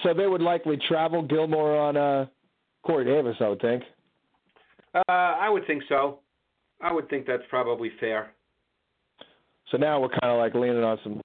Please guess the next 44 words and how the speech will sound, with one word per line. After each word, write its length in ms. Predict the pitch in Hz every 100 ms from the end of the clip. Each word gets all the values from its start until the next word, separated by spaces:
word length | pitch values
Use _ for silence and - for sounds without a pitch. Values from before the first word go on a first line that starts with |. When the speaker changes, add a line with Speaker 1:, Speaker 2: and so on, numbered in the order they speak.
| -
Speaker 1:
brand 260 | 113 104 107
guys, 280 | 113 107 98
though. 180 | 98
That's 180 | 107 110 -
the 80 |
only 160 | 104 98
problem 300 | 117 113 98
with 100 | 101
Speaker 2:
Now 120 | 208
we're 80 | -
leaning 240 | 165 107 147
Speaker 1:
Mariota. 120 | -
Speaker 2:
on 40 |
guys 400 | 151 147 143 117
like 300 | 127 127 117
you. 100 | 123
You 160 | 120 117
have 120 | 113
no 180 | 120 113
idea 280 | 107 110 113
what's, 160 | 104 117
I 60 | 127
mean, 140 | 127
like, 200 | 117 110
last 240 | 123 120
week 140 | 123 117
he, 140 | 113 - -
he 60 | 123
made 180 | 117
a 60 | 110
great, 300 | 101 120 113
great 240 | 117 107 110
throw 180 | 120
to 80 | 107
hit 140 | 104 110
Darius 360 | 113 107 101 -
Jennings 300 | 120 113 104
down 200 | 110 101
the 60 | 98 -
seam. 280 | 139 104 92 _ -
That 160 | 123 127
doesn't 220 | 113 110
mean 140 | 107
Darius 340 | 117 110 107